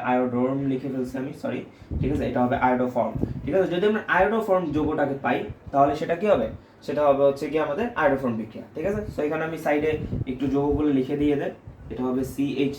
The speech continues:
সিএল থ্রি, এটা হবে সিএইচ বি আর থ্রি, এবং এটা হবে হচ্ছে কি আমাদের সিএইচ আই থ্রি, ওকে। So এই হচ্ছে কি আমাদের overall যে জিনিসগুলো। আচ্ছা, এইবার আমরা এই তিনটার একটু, আহ,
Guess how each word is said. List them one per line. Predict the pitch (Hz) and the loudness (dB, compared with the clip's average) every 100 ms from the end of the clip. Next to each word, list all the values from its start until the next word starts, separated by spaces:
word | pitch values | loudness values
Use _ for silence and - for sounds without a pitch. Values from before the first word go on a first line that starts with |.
| - | -4
সিএল | 139 139 139 | -2 0 -2
থ্রি, | 160 202 - - - - - - 123 | -6 -8 -8 -12 -18 -18 -18 -12 -8
এটা | 123 123 | -4 -2
হবে | 127 123 123 123 120 - - | 0 2 2 2 0 -6 -12
সিএইচ | - 135 139 - 131 123 - 110 | -4 0 0 0 0 0 -4 -4
বি | 117 131 - 127 | 2 2 2 0
আর | 123 - | 0 -4
থ্রি, | 170 208 220 - - - - - - | -6 -6 -8 -14 -18 -16 -16 -18 -8
এবং | 185 175 151 | -4 -2 0
এটা | 135 127 | 2 2
হবে | 120 123 | 0 0
হচ্ছে | - 127 | 0 -2
কি | 117 | 0
আমাদের | 127 170 170 | -2 -4 -6
সিএইচ | - 139 139 135 170 - - - - - - - 117 | -2 -2 0 0 -2 -6 -14 -18 -20 -18 -16 -6 -2
আই | 139 170 - - | 0 -2 -8 -8
থ্রি, | 123 - - - - | -4 -4 -4 -6 -4
ওকে। | 175 262 - - - - | 2 2 0 -8 -6 2
So | 185 - | 2 6
এই | 220 214 180 | 4 4 0
হচ্ছে | 165 - 156 | -2 -2 0
কি | 156 | 0
আমাদের | 131 131 208 - - - - | 2 2 0 -2 -10 -6 -2
overall | 127 139 147 - - - | 4 6 4 -2 -6 -2
যে | 127 | 0
জিনিসগুলো। | 120 104 - - 117 | 0 -2 -10 -12 -8
আচ্ছা, | 120 - - - - - 254 | -8 -8 -14 -14 -18 0 4
এইবার | 196 - - - - 156 | 4 2 -4 -18 -4 0
আমরা | 170 - 170 | 2 0 0
এই | 254 247 | 0 0
তিনটার | 175 131 143 - - 160 | -2 2 2 2 -2 -8
একটু, | - 147 - | -4 -2 -2
আহ, | - - - - 123 120 | -6 -12 -12 -6 2 2